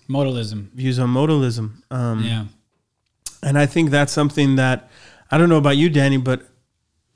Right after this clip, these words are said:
Speaker 2: no, I do know about you. I think
Speaker 1: Are
Speaker 2: you,
Speaker 1: we
Speaker 2: you would agree with this.
Speaker 1: But
Speaker 2: is
Speaker 1: are we, you know, let me, let me, yeah, go ahead. I'm gonna, yeah.
Speaker 2: I think you would agree about this, is regardless of, like, that, like, um,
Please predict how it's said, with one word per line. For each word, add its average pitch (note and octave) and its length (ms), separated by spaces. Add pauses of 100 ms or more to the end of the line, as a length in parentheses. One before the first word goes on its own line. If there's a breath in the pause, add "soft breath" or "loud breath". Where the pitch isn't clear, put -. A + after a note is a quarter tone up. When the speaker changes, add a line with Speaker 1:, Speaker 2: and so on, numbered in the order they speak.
(960)
Speaker 2:
no, C#3+ 140
I C3 100
do D#3 200
know C3 120
about A2+ 220
you. A2+ 100
I A#2 80
think D3 220
Speaker 1:
Are D#3 80
Speaker 2:
you, F3+ 40
Speaker 1:
we A#3+ 320
Speaker 2:
you D#3 160
would F3+ 140
agree C3+ 240
with A#2 160
this. A2+ 320
Speaker 1:
But E3 160
Speaker 2:
is - 80
Speaker 1:
are F3 120
we, G#3 340 (1700)
you G3 100
know, G3+ 80
let F#3+ 200
me, A3+ 120
let G3+ 160
me, - 80
yeah, C#3+ 160
go D#3+ 100
ahead. A#2 220
I'm C#3 80
gonna, C3+ 220 (280)
yeah. A#2 180 (360)
Speaker 2:
I C#3 80
think F#3 180
you E3+ 100
would E3 140
agree D3 280
about C3 260
this, D3 240
is C3+ 120
regardless C#3+ 520
of, C3 240 (180)
like, B2+ 300 (180)
that, C3 340
like, C3 240
um, B2 420